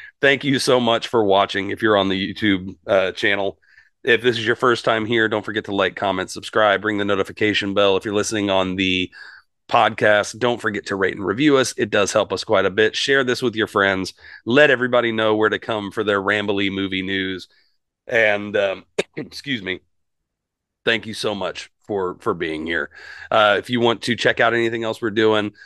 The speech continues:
go to our website. The link is in the description below. You can look at our merch store. You can look at all of our social, all of our social media links. Uh, we've got video and audio playlists right there on the homepage, so you can check out everything else that we're doing.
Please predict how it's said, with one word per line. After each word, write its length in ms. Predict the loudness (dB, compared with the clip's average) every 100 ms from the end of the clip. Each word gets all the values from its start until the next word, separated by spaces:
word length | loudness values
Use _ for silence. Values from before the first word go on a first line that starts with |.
| -20 _ -2
go 180 | 4 4
to 260 | 2 -2
our 160 | 0 2
website. 460 | 2 2 2 0 0
The 100 | -4
link 280 | -2 -4 -4
is 180 | -6 -2
in 180 | -2
the 100 | 0
description 540 | -2 -2 -4 -4 -4 -4
below. 400 | 0 2 2 -2
You 180 | -4 -8
can 160 | -6
look 160 | -6 -4
at 80 | -2
our 120 | -2
merch 340 | 2 0 0
store. 460 | -4 0 2 0 -2 _ -14
You 180 | -10 -2
can 220 | 0 0
look 120 | 0
at 100 | 0
all 180 | 2 2
of 100 | 0
our 80 | -2
social, 500 | 0 -2 -2 -4 -6 _ -2
all 300 | 2 2 4
of 80 |
our 80 | 2
social 320 | 0 -2 -2
media 300 | 0 2 2
links. 400 | 2 2 0 -4 -16 -20 -6
Uh, 360 | 2 4 4 2 -2 _
we've 220 | -6 -4
got 220 | 2 0 2
video 480 | 0 2 2 2
and 100 | 0
audio 320 | 0 0 0 -2
playlists 560 | 0 0 2 0 -2
right 220 | -2 -2
there 260 | 0 -2 0
on 140 | -2
the 80 | -4
homepage, 580 | -8 -10 -8 -6 -6 -8
so 140 | -12
you 120 | -12 -14
can 140 | -12
check 240 | -8 -6
out 160 | -4 -6
everything 360 | -6 -8 -6 -6
else 200 | -6 -8
that 120 | -6
we're 120 | -6
doing. 400 | -4 -2 -2 -4